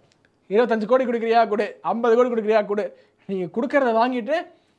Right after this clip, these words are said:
அஹ், நம்ம எங்களோட லேபர்ஸ்லாம் இருக்காங்க, லேபர் யூனியன்ஸ்லாம் இருக்கு, கையை காட்டுற இடத்துல ஓட்டை போட்டுருவாங்க, கொடியை பிடிச்சி உங்களுக்காக பிரச்சாரம் பண்ணுவாங்க, யாரும் கவலையப்படாதீங்க" என்று டோட்டல் சரண்டர் ஆயிட்டாங்க நம்மளுடைய தோழர்கள். So,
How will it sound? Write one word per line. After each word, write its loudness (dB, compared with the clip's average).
அஹ், -6
நம்ம -2
எங்களோட -4
லேபர்ஸ்லாம் 4
இருக்காங்க, -2
லேபர் 0
யூனியன்ஸ்லாம் -2
இருக்கு, -2
கையை 2
காட்டுற 2
இடத்துல -4
ஓட்டை 4
போட்டுருவாங்க, 0
கொடியை 2
பிடிச்சி -2
உங்களுக்காக 0
பிரச்சாரம் 0
பண்ணுவாங்க, -4
யாரும் 2
கவலையப்படாதீங்க" 2
என்று -4
டோட்டல் 2
சரண்டர் 0
ஆயிட்டாங்க 0
நம்மளுடைய -4
தோழர்கள். 0
So, 0